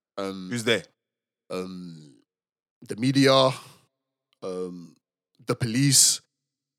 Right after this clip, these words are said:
Speaker 1: So they were saying, yeah, like, these music, yeah, like, and all this kind of stuff, these are the influences. They were blaming the guns as well, obviously, like, for gun control. But the point that, of the film was that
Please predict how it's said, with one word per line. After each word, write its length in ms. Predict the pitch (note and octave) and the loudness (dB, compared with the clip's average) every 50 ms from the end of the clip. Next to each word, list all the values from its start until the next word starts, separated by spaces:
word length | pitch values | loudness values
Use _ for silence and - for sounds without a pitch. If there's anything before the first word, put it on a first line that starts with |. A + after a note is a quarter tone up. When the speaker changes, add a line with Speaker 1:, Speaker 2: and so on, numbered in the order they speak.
| _ _ _ _ _ _ _ _ _ | _ _ _ _ _ _ _ _ _
Speaker 1:
So 280 | - - - A2 A2 G#2+ | -8 -4 -2 -2 -2 -2
they 80 | A2 | -2
were 60 | G#2+ G2+ | -4 -4
saying, 220 | - A2+ G#2+ A2 | -4 -4 -4 -4
yeah, 160 | A2+ A2+ A2+ | -4 -4 -4
like, 220 | G2+ G2 G2 F2+ - | -4 -4 -6 -10 -12
these 560 | A#2 A2+ A2+ A2+ A2+ A2+ A2+ A2 A2 G#2+ G#2 | -14 -12 -10 -10 -8 -8 -8 -10 -10 -10 -8
music, 500 | A#2+ A#2+ A#2+ A2 G2+ A#2 A2 A2 _ - - - _ _ | -6 -6 -4 -4 -4 -4 -6 -6 _ -14 -20 -20 _ _
yeah, 180 | - G#2 G2 G2 | -8 -6 -6 -6
like, 300 | F#2 F2 F2+ F2 - - _ _ _ _ - | -8 -10 -12 -14 -18 -20 _ _ _ _ -16
and 100 | G#2+ G#2 | -12 -10
all 100 | G2+ G#2+ | -8 -8
this 120 | G#2+ G2+ | -8 -8
kind 160 | - - A2+ G#2+ | -8 -8 -8 -8
of 60 | G2 | -6
stuff, 260 | - A2 G2+ - - | -6 -8 -8 -8 -10
these 240 | - A#2 A#2+ A#2 G#2 | -8 -6 -6 -6 -6
are 40 | G#2+ | -8
the 160 | G#2+ A2+ - | -10 -10 -10
influences. 640 | A#2+ A2+ - A#2 A2 A2 G#2+ - - A#2+ A2 A2 G2+ | -10 -8 -6 -4 -4 -2 -2 -2 -2 -2 -2 -4 -4
They 100 | - A#2 | -4 -4
were 100 | G#2+ G#2 | -2 -2
blaming 340 | F#2+ - B2 B2 A#2+ A2+ A2 | -2 -4 -4 -4 -4 -4 -8
the 80 | G2 F#2+ | -10 -8
guns 640 | F2+ F#2 A#2+ B2 A#2+ A#2 A2 A2 A2 A2 A2 - - - _ _ _ _ _ - | -4 0 0 0 0 0 -2 -4 -6 -6 -6 -8 -10 -12 _ _ _ _ _ -16
as 140 | F2+ F#2 G2 | -14 -10 -8
well, 260 | G#2+ G#2 G#2 G#2 G2+ | -6 -4 -4 -4 -6
obviously, 240 | G2 F#2 - - F#2 | -6 -8 -10 -12 -12
like, 140 | F#2 F2 | -12 -14
for 80 | - F#2 | -16 -14
gun 200 | F2 - G2+ G2 | -12 -12 -12 -10
control. 480 | - F#2 F#2 F2+ - G#2 G2 F#2+ F#2 - - - - - _ _ _ _ _ - | -10 -12 -12 -10 -8 -6 -6 -6 -8 -12 -18 -20 -20 -20 _ _ _ _ _ 2
But 180 | C#3 C3 A2 | 2 2 2
the 80 | - B2+ | 0 -2
point 280 | - - G#3 F#3+ D#3+ | 2 2 2 2 2
that, 300 | C#3+ D#3+ D3+ D3+ D3 C#3+ - _ - | 4 4 4 4 2 0 -2 _ -6
of 200 | - C#3+ C3 A#2 | -4 -4 -4 -6
the 80 | A#2 B2 | -8 -8
film 500 | - - D#3+ D#3+ D3+ C3+ G#2+ G2 G2+ A2 - | -2 2 4 4 6 4 2 -2 -6 -6 -4
was 180 | A2+ A2 G2 - | -4 -4 -2 0
that 260 | A2+ G#2 G#2 G2+ | 0 2 2 0